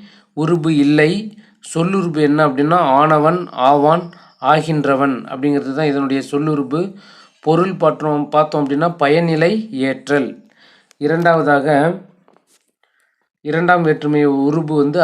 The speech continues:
ஐ. சொல்லுருபு வந்து இதுக்கு கிடையாது. பொருள் வந்து செய்யப்படு பொருள். அடுத்ததாக மூன்றாம் வேற்றுமை ஆள், ஆண், ஒடு, ஓடு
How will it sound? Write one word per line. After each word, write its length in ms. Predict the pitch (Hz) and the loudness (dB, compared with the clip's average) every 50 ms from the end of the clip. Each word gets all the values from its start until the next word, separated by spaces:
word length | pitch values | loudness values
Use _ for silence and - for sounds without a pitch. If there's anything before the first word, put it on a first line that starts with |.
| 139 123 135 | 2 2 2
ஐ. 80 | 151 160 170 - - - - _ _ _ _ _ _ _ _ _ _ _ _ _ _ _ _ _ _ _ _ _ _ _ _ 151 - | 0 -2 -4 -8 -14 -20 -20 _ _ _ _ _ _ _ _ _ _ _ _ _ _ _ _ _ _ _ _ _ _ _ _ _ -20
சொல்லுருபு 580 | - - 165 165 180 185 185 170 170 147 151 156 | -8 -4 -2 -2 0 0 0 -2 -2 -2 0 0
வந்து 160 | 151 143 151 170 | 0 0 0 -2
இதுக்கு 260 | 160 139 - - 139 - - | -4 -4 -4 -6 -8 -4 -2
கிடையாது. 460 | 151 143 151 156 151 143 135 131 151 175 196 220 220 - _ _ _ _ _ _ _ _ _ _ _ _ _ _ _ _ _ _ _ _ - | 0 0 2 4 4 2 2 2 0 -2 -2 -6 -12 -16 _ _ _ _ _ _ _ _ _ _ _ _ _ _ _ _ _ _ _ _ -4
பொருள் 280 | 160 165 170 180 185 170 160 | 0 0 0 2 2 0 0
வந்து 180 | 156 156 175 175 170 | 0 -2 -4 -2 0
செய்யப்படு 380 | 165 147 151 160 143 151 143 143 | 2 2 2 2 0 0 -2 -2
பொருள். 380 | 139 131 127 135 143 143 120 104 - - _ _ _ _ _ _ _ - _ _ _ _ _ _ _ _ _ _ _ _ _ - _ _ _ _ | -2 -2 2 2 2 2 2 -2 -10 -18 _ _ _ _ _ _ _ -20 _ _ _ _ _ _ _ _ _ _ _ _ _ -20 _ _ _ _
அடுத்ததாக 520 | - - 147 143 139 165 151 156 151 143 165 185 202 196 - - - - 131 135 | -8 -8 -8 -6 -4 0 0 2 2 2 0 -2 -2 -4 -8 -12 -14 -12 -6 -4
மூன்றாம் 440 | 147 165 175 170 160 180 185 180 160 147 | -2 -2 0 2 2 2 2 2 2 0
வேற்றுமை 420 | 151 143 143 147 151 156 156 143 135 151 170 175 - - _ _ _ _ _ _ _ - | 0 0 0 -2 0 2 2 2 2 0 -4 -6 -10 -16 _ _ _ _ _ _ _ -2
ஆள், 320 | 120 135 143 160 175 180 175 - - - 135 135 | 2 4 4 4 4 2 -2 -6 -4 -2 0 2
ஆண், 160 | 151 170 180 175 - - - 135 | 2 0 0 -4 -10 -10 -2 0
ஒடு, 220 | 143 147 143 170 190 214 208 208 - - 131 131 143 | 0 2 2 0 0 0 -2 -4 -10 -8 -2 0 2
ஓடு 240 | 156 165 156 151 | 2 2 2 0